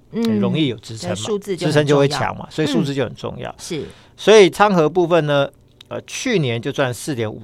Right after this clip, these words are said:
Speaker 2: 七嘛。
Speaker 1: 嗯。
Speaker 2: 那今年大概有七到八块钱。
Speaker 1: 是。
Speaker 2: 哦，那以这样的数字来说的话，股价其实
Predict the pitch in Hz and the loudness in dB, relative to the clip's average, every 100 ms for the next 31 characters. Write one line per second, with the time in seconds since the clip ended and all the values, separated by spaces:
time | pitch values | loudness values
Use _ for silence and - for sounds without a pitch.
0 | - - - 113 107 110 - - 277 165 | -12 -10 -10 -10 -10 -10 -12 -10 -8 -8
1 | _ _ _ _ _ _ _ - 143 123 | _ _ _ _ _ _ _ -2 -2 0
2 | 170 170 131 113 - _ _ _ _ - | 0 0 0 -4 -8 _ _ _ _ 0
3 | 143 107 - 127 117 113 104 107 104 - | 2 0 -4 -4 -4 -4 -6 -6 -10 -12
4 | - _ _ - 147 - - - _ - | -20 _ _ -18 -18 -16 -18 -18 _ -20
5 | _ - 190 165 220 180 165 196 180 170 | _ 2 4 8 6 6 2 2 2 2
6 | 147 165 156 151 156 131 - - - - | 2 0 0 6 6 6 2 -20 -20 -18
7 | - 120 180 160 139 131 139 | -10 2 4 4 0 -4 -4